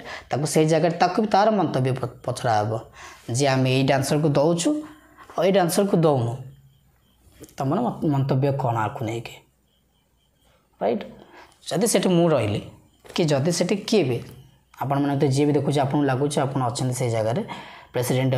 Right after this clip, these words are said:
ଅଛନ୍ତି, ଆପଣଙ୍କର ପ୍ରେସିଡେଣ୍ଟ ହେଇକି ଅଛନ୍ତି, ଆପଣଙ୍କର ସେତିକି ଚାହିଦା ଅଛି ସେ ଜାଗାରେ, ଆପଣଙ୍କର ସେତିକି ଦମ୍ଭ ଅଛି ସେ ଜାଗାରେ କଥା କହିବା ପାଇଁ, ତ ଆପଣଙ୍କୁ ଲାଗୁନି ଆପଣ କେତେଟା ଚେଞ୍ଜ କରିବେ ବୋଲି? ଆପଣ ସେଠି କଥା କହିପାରିବେ ଯେ ଏଇଟା ଭୁଲ, ଏଇଟା ଠିକ୍, ରାଇଟ୍?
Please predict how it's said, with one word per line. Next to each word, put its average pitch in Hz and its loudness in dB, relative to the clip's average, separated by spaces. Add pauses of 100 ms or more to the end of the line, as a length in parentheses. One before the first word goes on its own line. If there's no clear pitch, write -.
ଅଛନ୍ତି, 131 -2 (100)
ଆପଣଙ୍କର 123 -2 (180)
ପ୍ରେସିଡେଣ୍ଟ 131 0
ହେଇକି 127 0
ଅଛନ୍ତି, 165 0 (100)
ଆପଣଙ୍କର 139 -2 (100)
ସେତିକି 143 -2 (140)
ଚାହିଦା 180 2
ଅଛି 170 -2
ସେ 180 0
ଜାଗାରେ, 170 2 (360)
ଆପଣଙ୍କର 196 0
ସେତିକି 190 0 (120)
ଦମ୍ଭ 147 4 (180)
ଅଛି - 0 (100)
ସେ 196 2
ଜାଗାରେ 170 4
କଥା 151 0
କହିବା 131 -2
ପାଇଁ, 120 -8 (1300)
ତ - - (100)
ଆପଣଙ୍କୁ 180 2
ଲାଗୁନି 160 4
ଆପଣ 165 2
କେତେଟା 165 0
ଚେଞ୍ଜ 156 0
କରିବେ 190 2
ବୋଲି? 131 -2 (840)
ଆପଣ 147 0
ସେଠି 151 0
କଥା 143 0
କହିପାରିବେ 160 2
ଯେ 139 2 (300)
ଏଇଟା 160 0
ଭୁଲ, 165 2
ଏଇଟା 170 2
ଠିକ୍, 202 -2 (1300)
ରାଇଟ୍? 185 -2